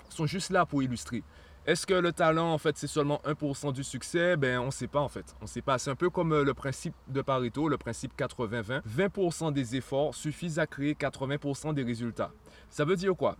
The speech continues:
Ça veut dire que si, par exemple, tu as une entreprise, vingt pour cent des clients amènent environ quatre-vingts pour cent du chiffre d'affaires. Si tu veux alléger le travail de tes employés, ou même ton travail si t'es indépendant, eh bien, tu dois te concentrer sur le vingt pour cent des clients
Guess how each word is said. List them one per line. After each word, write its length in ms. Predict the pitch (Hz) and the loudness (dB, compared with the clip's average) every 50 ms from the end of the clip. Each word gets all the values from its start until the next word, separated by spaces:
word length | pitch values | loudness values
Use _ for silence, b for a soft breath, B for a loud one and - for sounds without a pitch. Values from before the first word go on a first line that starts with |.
| - | -8
Ça 160 | - - - 131 | -10 -6 -2 0
veut 140 | 165 196 | 2 2
dire 260 | 165 160 180 190 185 - | 2 2 2 2 2 4
que 320 | - 147 139 131 131 127 123 | 4 2 4 4 2 0 0
si, 180 | - - - 165 | -2 -4 -4 0
par 140 | - 165 156 | 2 4 4
exemple, 280 | 139 131 127 139 131 | 4 4 0 -2 -2
tu 120 | - - 139 | 0 0 0
as 60 | 131 | 2
une 100 | 127 127 | 0 -2
entreprise, 680 | 127 - - 131 117 - 143 160 185 185 165 - - B B B B B B B B B - | -2 -2 -4 -4 -4 -2 -2 -2 -2 -2 -6 -8 -12 B B B B B B B B B -10
vingt 200 | 101 113 160 220 | 0 4 4 4
pour 240 | 220 - 226 202 175 | 4 4 0 -2 -2
cent 180 | - - 180 156 | 0 0 0 2
des 120 | 147 147 | 2 0
clients 400 | - - 147 143 131 131 135 - - - - | 0 -2 -4 -2 -2 -2 -2 -4 -6 -4 0
amènent 440 | 139 143 143 147 160 170 185 175 - - | 2 2 4 6 6 4 4 2 0 -2
environ 520 | 147 151 123 139 139 131 123 147 170 196 - - - - - | -2 -2 0 0 0 2 2 2 0 0 -2 -8 -14 -4 0
quatre-vingts 420 | 156 147 - - 160 151 160 175 | 0 0 0 0 0 0 0 0
pour 220 | 165 - 160 147 - | 0 0 -2 -2 -2
cent 180 | - 170 170 | -2 -4 -2
du 120 | 151 139 139 | -2 -2 -4
chiffre 400 | - - 135 - - - 139 127 | -4 -6 -6 -6 -6 -4 -2 0
d'affaires. 380 | 123 117 - - 117 101 87 - | 0 0 0 0 -2 -2 -4 -4
Si 180 | - - - 151 | -8 -8 -6 -6
tu 140 | - 180 | -4 -2
veux 240 | 156 143 156 156 - - | 0 0 2 0 2 4
alléger 540 | - 151 160 160 160 160 143 147 196 202 | 4 4 6 6 4 2 2 0 0 2
le 140 | 185 165 156 | 2 2 0
travail 440 | - - 151 147 135 151 147 147 143 | 0 0 0 2 4 4 4 4 2
de 120 | 123 123 | 0 -2
tes 220 | - - 120 107 113 | -2 -4 -4 -4 -6
employés, 440 | 113 - - 117 104 101 120 165 - - - | -6 -4 -2 -2 -2 0 -2 -4 -6 -6 -6
ou 60 | 127 | -4
même 220 | 123 131 127 117 - | -2 0 -2 -2 -2
ton 120 | - 120 | -6 -6
travail 340 | - - 117 104 120 143 151 | -4 -4 -2 0 0 0 -2
si 120 | - 143 | -2 -6
t'es 100 | - 127 | -6 -4
indépendant, 520 | 120 110 110 113 - 113 104 110 127 180 - B B B B B B B B B B | -4 -4 -4 -4 -4 -4 -2 -2 -2 -2 -4 B B B B B B B B B B
eh 40 | 135 | 0
bien, 140 | 131 147 139 | 2 2 2
tu 140 | - - 147 | 0 0 2
dois 120 | 156 185 | 4 4
te 100 | 180 208 | 4 4
concentrer 540 | 190 - 180 160 - 165 147 - - 151 160 | 2 0 0 -2 -2 -2 -4 -2 -2 -2 -2
sur 220 | 151 - 156 151 | -2 0 -2 0
le 260 | 135 135 131 127 123 123 | 0 2 2 0 0 -2
vingt 220 | 110 107 165 196 | -2 -2 -2 -2
pour 260 | - - 190 165 143 | 0 0 0 0 0
cent 220 | - - 160 156 147 | -2 -2 -2 -2 0
des 140 | 127 117 | -2 -4
clients 400 | - - 165 160 151 143 135 - | -4 -4 -2 0 0 0 0 -2